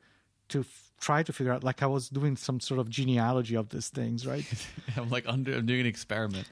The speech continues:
Speaker 1: And I, and I'm going back to figure out, and I have, like, some Public Enemy stuff.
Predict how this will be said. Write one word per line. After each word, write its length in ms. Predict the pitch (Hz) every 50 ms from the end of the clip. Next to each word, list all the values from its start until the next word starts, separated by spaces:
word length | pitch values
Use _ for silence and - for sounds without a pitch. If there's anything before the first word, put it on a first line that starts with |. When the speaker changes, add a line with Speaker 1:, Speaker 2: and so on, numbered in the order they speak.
| - - -
Speaker 1:
And 120 | 151 156
I, 80 | 156 143
and 140 | 151 156 151
I'm 200 | 156 165 170 156
going 360 | 147 170 165 156 143 131 127
back 440 | 113 131 131 131 127 123 117 - - -
to 100 | - -
figure 280 | - - 123 127 123 123
out, 180 | 120 117 -
and 180 | - 123 131 131
I 140 | 127 - 139
have, 160 | 143 143 127
like, 140 | 123 113 -
some 160 | - 127 120
Public 320 | - 127 117 120 113 -
Enemy 240 | 175 180 170 156 135
stuff. 500 | - - - 135 123 120 113 - - -